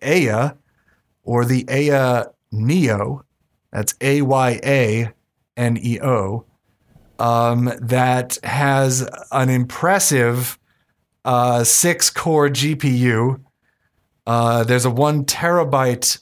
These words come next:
uh, S S D on it. Um, it's only seven hundred dollars.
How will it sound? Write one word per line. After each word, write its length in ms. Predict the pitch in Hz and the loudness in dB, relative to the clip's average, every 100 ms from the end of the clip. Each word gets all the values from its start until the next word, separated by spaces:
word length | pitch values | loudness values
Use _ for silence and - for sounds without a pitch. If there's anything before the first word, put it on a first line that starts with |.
| - | -2
uh, 200 | 123 120 | -2 0
S 240 | 147 135 143 | 0 0 0
S 180 | 123 | 0
D 380 | 117 135 123 123 | 0 0 0 0
on 240 | 113 113 117 | -2 -2 -2
it. 240 | 143 - _ _ - - - _ _ _ | -4 -10 _ _ -14 -14 -16 _ _ _
Um, 680 | 123 120 117 117 117 117 117 - _ _ _ | -4 0 2 2 0 0 -2 -6 _ _ _
it's 260 | - 131 - | -2 -2 0
only 400 | 165 170 170 165 | 0 2 2 2
seven 360 | 143 160 160 147 | 2 2 2 2
hundred 320 | 151 143 127 | 2 0 0
dollars. 720 | 156 143 117 117 135 - - | 2 2 2 0 -2 -4 -8